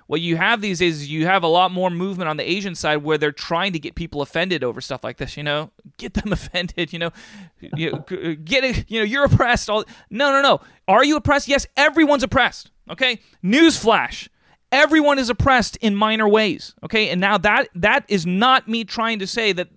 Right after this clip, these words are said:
you know, uh, wrongs and, uh, racism that people have really experienced is of no consequence. Okay, some people have experienced such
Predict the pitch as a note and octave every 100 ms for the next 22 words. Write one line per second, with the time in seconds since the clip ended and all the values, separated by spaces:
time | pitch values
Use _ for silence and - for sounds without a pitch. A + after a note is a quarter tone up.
0 | - E3+ D3+ D3 - _ _ - B1 -
1 | - - C#3+ F#3 G#3+ A#3+ B3+ B3+ G#3 -
2 | _ G3 F3+ E3 - _ _ - B2+ A#2+
3 | - C#3+ C#3+ D#3 B3+ C4 C4+ B3+ A#3+ F3+
4 | G#3+ G#3+ F3+ F#3 A#3+ A3 - G#3+ A3 -
5 | - G3 F3 E3 F#3 G3+ G3+ G#3+ G3+ D#3+
6 | G#2 - _ - F#3+ A#3 - A#3+ B3+ C#4+
7 | C4 - G#3 G3 - - A3 A3+ - _
8 | - A3+